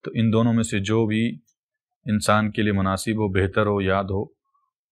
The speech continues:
وہ ان دونوں صورتوں کی یا ان چاروں صورتوں میں سے کوئی صورت کی تلاوت کر سکتا ہے۔ نماز عیدین کے بارے میں یہ چند باتیں تھیں۔ بہت سے اور مسائل ہیں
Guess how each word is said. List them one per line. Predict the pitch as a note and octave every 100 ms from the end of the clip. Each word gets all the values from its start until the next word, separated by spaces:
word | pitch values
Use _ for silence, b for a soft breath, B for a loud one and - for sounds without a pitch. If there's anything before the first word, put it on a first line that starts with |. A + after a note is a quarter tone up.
| _ -
وہ | A#2 C3+
ان | A2
دونوں | G2 G2+
صورتوں | G2+ G2+ F2+ -
کی | F#2+ G#2+
یا | A2
ان | F#2+
چاروں | F2 G2 F#2
صورتوں | - F#2 - F#2
میں | F2+
سے | G2
کوئی | - F2+
صورت | - F2+ E2+
کی | G2
تلاوت | F#2 F2 F2 A#2 _ _ _ _ -
کر | -
سکتا | G#2+ - - -
ہے۔ | E2+ - - A#2 A#2+
نماز | C3+ C#3+
عیدین | D#3+ D3+ C3 D3 D3+
کے | C#3
بارے | B2 B2+ C#3+
میں | D3
یہ | C#3+ C3
چند | - C#3+ C#3+
باتیں | A2+ G#2 G2+ A2
تھیں۔ | F#2+ F#2 D#2 _ -
بہت | A#2+ C#3+ D3+
سے | - C#3+
اور | D3+ B2+ C#3
مسائل | B2+ A2 A2 A2+ G#2
ہیں | G#2+